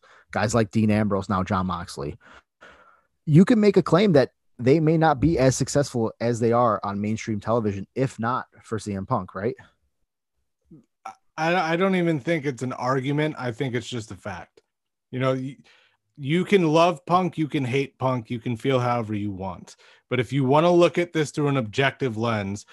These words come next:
Speaker 2: let's take it way, way back. Let's take it back to the independent scene. For those of you who,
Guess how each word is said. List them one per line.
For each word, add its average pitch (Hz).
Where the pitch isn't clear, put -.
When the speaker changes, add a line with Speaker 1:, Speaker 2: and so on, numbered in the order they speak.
Speaker 2:
let's 101
take 139
it 147
way, 127
way 120
back. 98
Let's 151
take 185
it 175
back 143
to -
the 131
independent 127
scene. 92
For 160
those 180
of 185
you 180
who, 139